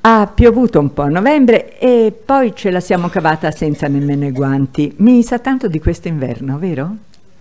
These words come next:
Mi sono fatto qualche nuovo amico, ho cercato di non essere troppo prevenuto nei confronti di quelle persone che si presentano come non mi presenterei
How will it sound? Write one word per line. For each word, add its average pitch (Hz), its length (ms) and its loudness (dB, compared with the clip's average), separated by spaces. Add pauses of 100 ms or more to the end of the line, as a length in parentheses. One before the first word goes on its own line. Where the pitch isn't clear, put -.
(720)
Mi 240 120 4
sono 262 280 2
fatto 190 540 -2
qualche 147 440 0
nuovo 151 360 2
amico, 165 640 -2
ho 220 120 4
cercato 214 560 0
di 151 120 -2
non 147 240 0
essere 135 440 -4
troppo 143 380 -4
prevenuto 147 680 -2
nei 139 160 0
confronti 151 560 -4
di 135 100 -6
quelle 135 280 -2
persone 147 560 -2
che 135 120 -4
si 147 140 -4
presentano 143 880 -2
come 170 480 2
non 165 420 4
mi 160 360 0
presenterei 135 1120 -2